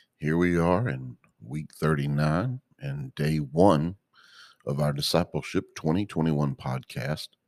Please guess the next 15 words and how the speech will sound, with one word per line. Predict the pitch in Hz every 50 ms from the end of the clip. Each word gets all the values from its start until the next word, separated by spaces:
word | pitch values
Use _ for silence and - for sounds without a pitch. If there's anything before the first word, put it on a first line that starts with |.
| _ _ _ _ _ _ _ - _ _ _ _ _ _ _ _ _ _ -
And | 90 85 90 101
this | 123 127 - 80
week's | 87 98 92 - -
topic | - - 76 71 69 - - 82 - - -
will | 78 71
be | 73 80 78 73 - _ _ _ _ _
what | - 73 90 107 - -
to | 101
do | 95 73 73 76 85 85
when | - - 69 71 78 80 87 110 120 - _ _ _ _ _ _ _ _ _ _ _ _
you | - 78 95 90
don't | 80 73 78 - - -
understand | - 76 73 71 80 82 - - - - - 78 73 69 65 67 73 76 69
God's | 67 65 65 65 65 67 65 65
ways. | 69 76 87 107 107 80 135 123 - - - -